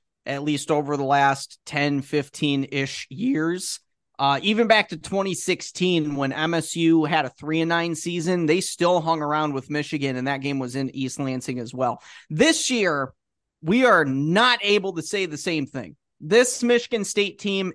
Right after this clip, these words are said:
is as demoralized as they come. They have not won a game since Mel Tucker was still their head coach. They blew a lead at Iowa and lost. They blew an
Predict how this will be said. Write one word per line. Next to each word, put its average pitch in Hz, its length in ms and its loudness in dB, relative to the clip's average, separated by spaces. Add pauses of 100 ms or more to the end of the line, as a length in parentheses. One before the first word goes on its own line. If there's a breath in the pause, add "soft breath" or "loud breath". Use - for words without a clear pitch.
is 165 280 4
as 151 340 -4
demoralized 196 1080 2
as 151 220 -4
they 120 300 -4
come. 240 360 0 (320 soft breath)
They 180 120 0
have 180 120 2
not 190 240 0
won 202 160 2
a 190 60 0
game 214 340 0
since 175 280 -10
Mel 185 180 2
Tucker 190 320 -2
was 175 220 -4
still 190 200 0
their 160 140 2
head 139 220 -6
coach. 233 400 2 (300 soft breath)
They 170 140 2
blew 202 320 4
a 196 60 2
lead 208 420 -2 (120)
at 160 220 -2 (100)
Iowa 185 540 2
and 123 160 -14
lost. 180 520 -2
They 151 120 -6
blew 185 440 4
an 151 160 -2